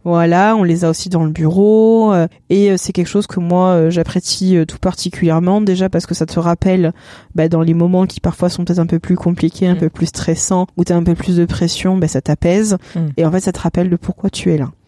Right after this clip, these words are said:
Speaker 1: Moi c'est, c'est vraiment, euh, j'aime les chiens, je suis admirative de, de ce qu'ils font, de ce qu'ils
Speaker 2: Mm.
Speaker 1: peuvent faire. C'est ce que j'ai envie en fait de communiquer, c'est regarder ce qu'ils savent faire, ils sont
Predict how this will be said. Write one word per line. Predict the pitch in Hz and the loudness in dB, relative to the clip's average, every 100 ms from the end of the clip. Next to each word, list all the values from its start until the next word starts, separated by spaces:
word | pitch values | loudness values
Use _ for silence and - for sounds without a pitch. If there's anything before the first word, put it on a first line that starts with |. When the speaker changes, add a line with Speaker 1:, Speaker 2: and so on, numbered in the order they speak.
| _ 185 | _ -4
Speaker 1:
Moi | 175 185 | 0 0
c'est, | - 175 | 0 -4
c'est | - 156 | -2 0
vraiment, | 151 160 170 175 160 | 0 2 2 2 2
euh, | 147 139 104 | 4 2 0
j'aime | 165 180 180 | 0 0 2
les | 175 165 | 2 0
chiens, | 160 - - 180 208 | 0 -4 -2 0 0
je | 214 165 | -2 -2
suis | - - | -4 -4
admirative | 196 196 202 185 180 - - 190 170 160 - - - - - | 0 2 2 2 -2 -4 -2 0 0 -2 -8 -20 -20 -20 -6
de, | 170 160 | 0 0
de | 170 | 0
ce | 165 | -4
qu'ils | - 185 160 | -4 -4 -4
font, | - 185 202 | -2 -2 0
de | 196 | 0
ce | - | -4
qu'ils | - 190 | -6 -2
Speaker 2:
Mm. | 180 | 0
Speaker 1:
peuvent | 190 185 | 0 0
faire. | - - 180 202 208 185 - - - - | -4 0 0 2 0 -2 -8 -20 -20 -12
C'est | - 185 | -4 -2
ce | |
que | - 180 | 0 0
j'ai | 185 | 2
envie | 165 175 180 | 2 2 0
en | |
fait | 180 175 | 0 0
de | |
communiquer, | 170 180 165 160 160 - 196 | 0 0 -2 -2 -2 0 0
c'est | - 175 160 - - _ _ - | 0 0 0 -2 -16 _ _ -4
regarder | 190 180 165 190 | 0 0 0 0
ce | - | -2
qu'ils | - 185 | -4 -2
savent | 165 | -4
faire, | - 185 170 | -2 -2 -2
ils | 185 | -6
sont | - - | -8 -10